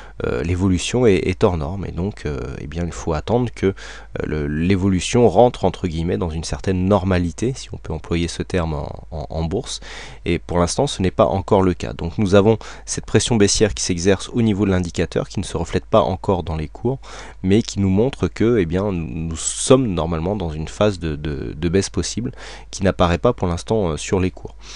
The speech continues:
Du point de vue des volumes, on est sur une phase de volume, euh, je dirais, dans la moyenne, hein. On a eu une petite poussée hier et puis aujourd'hui, donc on reste dans la moyenne du point de vue des volumes.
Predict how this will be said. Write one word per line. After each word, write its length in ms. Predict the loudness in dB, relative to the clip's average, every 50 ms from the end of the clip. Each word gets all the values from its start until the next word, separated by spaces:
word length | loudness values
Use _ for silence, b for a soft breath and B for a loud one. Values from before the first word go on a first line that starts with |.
| B B B B B B B -4
Du 100 | -4 0
point 180 | 6 6 6 8
de 60 | 8
vue 240 | 6 6 6 6 8
des 120 | 8 8
volumes, 360 | 10 10 8 8 8 4 4
on 140 | 4 4 4
est 80 | 2 2
sur 320 | 2 -2 0 2 2 2
une 100 | 2 0
phase 260 | 2 4 6 6 6
de 100 | 6 2
volume, 440 | 2 4 2 4 4 4 4 4 4
euh, 180 | 4 2 2 0
je 60 | -2
dirais, 220 | -2 0 0 0
dans 160 | 2 2 2
la 80 | 2 4
moyenne, 400 | 4 4 4 4 4 4 4 2
hein. 80 | 0 0
On 160 | 0 0 0
a 80 | 2
eu 20 | 2
une 160 | 2 0 0
petite 320 | -2 -4 -4 -4 -8 -10
poussée 360 | -10 -10 -8 -6 0 2 4 4
hier 340 | 6 6 6 6 6 6
et 80 | 2 -2
puis 240 | -4 -2 0 2 2
aujourd'hui, 460 | 2 4 4 2 2 2 0 -4 -2
donc 260 | -2 -4 -4 -2 -2
on 80 | 0 4
reste 260 | 4 4 4 4 0
dans 120 | 0 2 2
la 80 | 2
moyenne 280 | 2 2 2 2 2 0
du 80 | -2 -4
point 200 | -4 -4 -4 -2
de 40 |
vue 80 | -2 0
des 120 | -2 -2
volumes. 360 | 0 0 -2 -2 -2 -2 -2